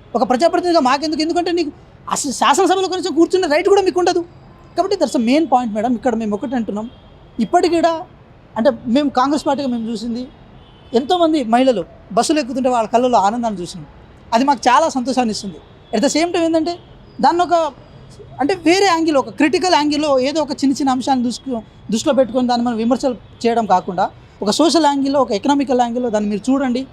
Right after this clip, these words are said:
క్లియర్ కట్‌గా ఒక మనకు ఒక ప్రాపర్ ప్రాస్పెరిటీతో కూడుకున్న సమాజం మనకు హండ్రెడ్ పర్సెంట్ వస్తుంది.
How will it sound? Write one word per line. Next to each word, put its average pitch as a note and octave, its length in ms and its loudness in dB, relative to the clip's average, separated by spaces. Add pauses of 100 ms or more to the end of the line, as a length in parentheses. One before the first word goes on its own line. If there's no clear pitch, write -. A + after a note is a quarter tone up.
(260)
క్లియర్ D4 300 2
కట్‌గా C#4 240 2
ఒక B3 160 -2
మనకు A#3 340 -4
ఒక - 100 -6
ప్రాపర్ A#3+ 260 2
ప్రాస్పెరిటీతో C4+ 880 0
కూడుకున్న G3 400 -4
సమాజం G#3 540 -2 (220)
మనకు A3 180 2
హండ్రెడ్ A3 240 0
పర్సెంట్ A#3 180 -2
వస్తుంది. F3+ 280 -6